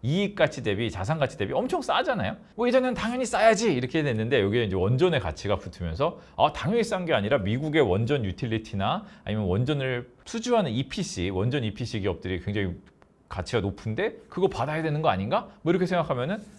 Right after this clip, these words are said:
리레이팅이 될 수도 있는 거죠. 그러니까 그런 것들을 볼 수 있는 게 저희 원자력 쪽에 많이 있다. 이게 굉장히 긴 사이클이다. 이렇게 보고 있고요. 저는 오히려 현실화되기 전에가 더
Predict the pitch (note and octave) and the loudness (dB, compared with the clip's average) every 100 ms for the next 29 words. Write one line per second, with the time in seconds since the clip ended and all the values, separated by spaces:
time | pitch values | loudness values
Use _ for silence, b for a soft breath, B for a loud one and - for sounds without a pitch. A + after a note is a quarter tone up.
0 | - C3 F#3 G3+ - A2+ G2 E2 F2+ D#2+ | -4 2 4 4 2 -2 -2 -2 -6 -6
1 | D2+ C2 G#1 b b b G2 D3 F3 D3 | -6 -6 -10 b b b -4 0 0 0
2 | C3+ A2+ A2 G2+ A2 F#2+ E2+ A#2+ G2+ D2+ | -2 -2 -2 -4 -2 -2 -2 0 0 0
3 | F2 E2+ D#2+ G2+ G#2+ G2 F2+ D#2 E2+ E2 | -2 0 0 0 0 -2 -4 -2 0 -2
4 | - G#2 B2+ D2 - D2 E2 D#2 B B | -4 -4 -2 -4 -2 0 0 -2 B B
5 | B F#2+ - G2+ B2+ C3 - C3+ C#3 G3+ | B -10 -4 0 0 -2 -2 0 4 4
6 | D#3 - F#2+ E2+ E2 - - F#2 F#2+ F2+ | 4 0 -4 0 -2 -4 -8 -8 -4 -4
7 | F2+ D2+ G#2+ B2 - - _ B B - | -4 -4 -4 -6 -6 -16 _ B B -6
8 | A#3 D3+ G#3 C#4 - - - G#4 A4+ - | -4 -2 0 0 0 -6 -6 -6 -2 2
9 | A#4+ F#4 D#4 - G2+ F#2+ G3 G#3+ - - | 2 2 -2 -2 -2 -2 -2 -4 -10 -2
10 | A#2 D#3+ A2+ | 0 2 -2